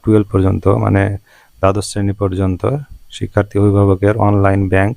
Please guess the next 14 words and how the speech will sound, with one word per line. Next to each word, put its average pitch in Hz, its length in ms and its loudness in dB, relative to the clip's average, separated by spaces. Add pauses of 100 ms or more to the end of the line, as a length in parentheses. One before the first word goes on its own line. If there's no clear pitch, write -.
(140)
মোবাইল 98 380 0
ব্যাংক 95 240 0
অ্যাকাউন্ট 98 400 -4
নম্বরে 101 540 2
যাবে 104 260 0 (760)
তোমার 90 340 2
ব্যাংকিং 92 340 0
নম্বর, 101 280 2
যেমন 98 300 2
নগদে 98 440 2
যাবে, 95 360 0
বিকাশে 98 500 -4
যাবে, 92 300 0
রকেট 98 360 -2